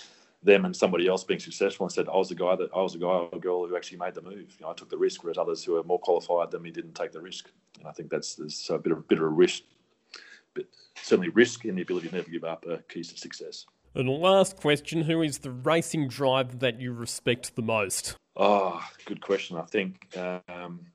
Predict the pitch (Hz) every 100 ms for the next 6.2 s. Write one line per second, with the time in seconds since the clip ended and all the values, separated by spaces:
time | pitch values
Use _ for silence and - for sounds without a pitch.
0 | _ - - _ _ - 90 - 92 78
1 | - 110 131 - - _ - 90 87 87
2 | 87 85 85 85 - 87 85 - 85 -
3 | _ _ 85 82 82 82 82 _ _ -
4 | 82 80 - - 90 80 - _ _ _
5 | _ _ - - - - 104 98 95 92
6 | 85